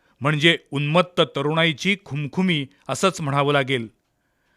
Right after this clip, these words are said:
सायंकाळी सात वाजल्यापासून रात्री बारा, साडेबारा वाजेपर्यंत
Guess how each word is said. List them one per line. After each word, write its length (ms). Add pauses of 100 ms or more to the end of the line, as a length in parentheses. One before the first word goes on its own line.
(160)
सायंकाळी 640
सात 400
वाजल्यापासून 760
रात्री 420
बारा, 440
साडेबारा 520
वाजेपर्यंत 680